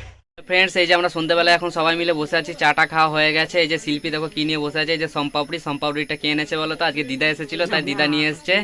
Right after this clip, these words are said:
এই যে মা, আমি সবাই বসে আছি, এখন সোমপাপড়িটা খাবো, দিদা নিয়ে এসছে। তো দিদা এখন একটু ঘুরতে গেছে, ও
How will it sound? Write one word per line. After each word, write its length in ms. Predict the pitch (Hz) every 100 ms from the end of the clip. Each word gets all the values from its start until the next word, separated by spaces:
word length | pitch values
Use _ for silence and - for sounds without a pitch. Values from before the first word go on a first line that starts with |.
| 160 - - -
এই 100 | 131
যে 100 | 131 143
মা, 200 | 143 147 147
আমি 160 | 143 147
সবাই 240 | 147 151 147
বসে 260 | 135 131 151
আছি, 160 | 147
এখন 180 | 160 147
সোমপাপড়িটা 600 | 143 131 135 127 139 143
খাবো, 320 | 147 143 131 151
দিদা 240 | 156 131 135 135 127
নিয়ে 220 | 131 139
এসছে। 260 | 135 - 170 185 - - - -
তো 80 | 131
দিদা 260 | 127 131 139
এখন 160 | 143 147
একটু 180 | 147 160
ঘুরতে 400 | 135 131 123 151 139
গেছে, 280 | 143 - 165 170 - - - - -
ও 80 | -